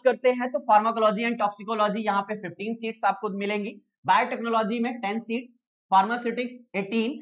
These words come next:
pharmaceutical analysis में nineteen seats होंगी, Medicinal chemistry में eleven seats आपको मिलेंगी, Pharmacy practice में टेन seat, pharmaceutical technology formulation में इलेवन seats आपको देखने को मिलेंगी। मतलब यहाँ पे अब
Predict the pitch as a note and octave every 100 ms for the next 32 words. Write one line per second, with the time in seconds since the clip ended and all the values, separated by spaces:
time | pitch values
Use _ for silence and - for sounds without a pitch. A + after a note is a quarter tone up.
0 | - _ - G#3 A3+ A#3+ A3+ A3+ A3+ G3+
1 | G#3 A3 A3 B3+ A#3 A#3+ A#3+ C#3 E3 F#3+
2 | F#3+ B3+ C4+ A#3+ A#3+ A3 G3+ A3 - _
3 | - G#3+ A#3 A#3+ C#4+ D4+ C4 B3 - B3+
4 | B3 - F3 G3 B3 D4 C4 B3 A3 G3+
5 | G#3 F#3+ F#3 E3 E3+ - _ - A3 A#3
6 | A#3+ C#4+ - A#3+ A#3+ C4+ B3+ C4 D4+ -
7 | G#3+ B3 B3 B3 B3+ - _ - G#3 A#3+
8 | C4+ B3+ G3+ B3+ A#3+ A3 G#3+ G#3+ G#3 C4
9 | - - F#3+ G3+ G#3 A3 C4+ B3+ B3 D#4
10 | - _ A#3 G#3 G3+ G3 F#3 - D#3 D#3+
11 | D#3 D#3 C#3 C#3 B2+ A#2+ - _ A3+ A#3
12 | A#3+ B3 B3+ C4 C4+